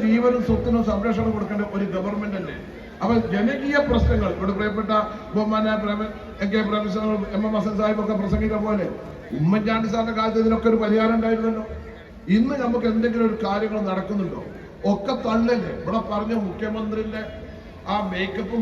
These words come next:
കാര്യത്തിനാണ് കോടി പന്ത്രണ്ട്. ആ മൂറൊക്കെ ഒന്ന് ചിരിച്ച മോറാക്കാൻ വേണ്ടിയിട്ടാണ്. നിങ്ങളൊന്ന് ആലോചിച്ച് നോക്കണം. ആ, നിങ്ങളൊന്ന് ആലോചിച്ച് നോക്കണം. ഞാൻ മൂറ്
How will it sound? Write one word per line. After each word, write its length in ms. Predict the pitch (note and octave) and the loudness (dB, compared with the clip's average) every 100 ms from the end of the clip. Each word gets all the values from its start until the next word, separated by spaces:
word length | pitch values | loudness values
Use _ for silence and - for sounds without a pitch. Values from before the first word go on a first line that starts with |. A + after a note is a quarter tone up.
| G3+ | 0
കാര്യത്തിനാണ് 520 | G3+ G#3+ G#3+ G#3+ G#3+ F3+ | 0 0 0 0 0 0
കോടി 280 | F#3 F#3+ A3+ - | 2 4 4 0
പന്ത്രണ്ട്. 520 | G3 G3 F#3+ A3+ A3+ A3 D#3 - D#3 | 0 0 2 4 6 4 2 -2 -2
ആ 60 | G3+ F#3+ | -2 0
മൂറൊക്കെ 340 | F#3+ G#3+ G#3+ A3 | 0 0 0 0
ഒന്ന് 120 | G#3+ G#3 | 0 0
ചിരിച്ച 260 | F#3+ F3 - G#3+ | 0 0 2 2
മോറാക്കാൻ 400 | G3 G#3 A3+ A3+ A3+ | 2 4 2 4 4
വേണ്ടിയിട്ടാണ്. 360 | A3 A3 A3 A3 | 6 4 4 4
നിങ്ങളൊന്ന് 260 | G#3+ A3 G#3+ | 4 4 6
ആലോചിച്ച് 260 | A3 A3+ A#3 | 6 8 6
നോക്കണം. 240 | A#3 A3+ - - - - - - - - - - G#3 | 6 4 2 -6 -8 -8 -10 -10 -12 -14 -14 -2 0
ആ, 60 | A#3+ - - - - - - - - - - | 0 -2 -10 -14 -16 -18 -18 -18 -18 -12 -4
നിങ്ങളൊന്ന് 280 | G3 A#3+ A3+ | 0 4 6
ആലോചിച്ച് 280 | A#3+ B3 B3+ | 6 6 4
നോക്കണം. 240 | B3 A#3+ - - - - - - - - | 2 0 -4 -12 -14 -14 -18 -18 -14 -4
ഞാൻ 120 | F3 F#3 | 0 2
മൂറ് 200 | F#3+ | 4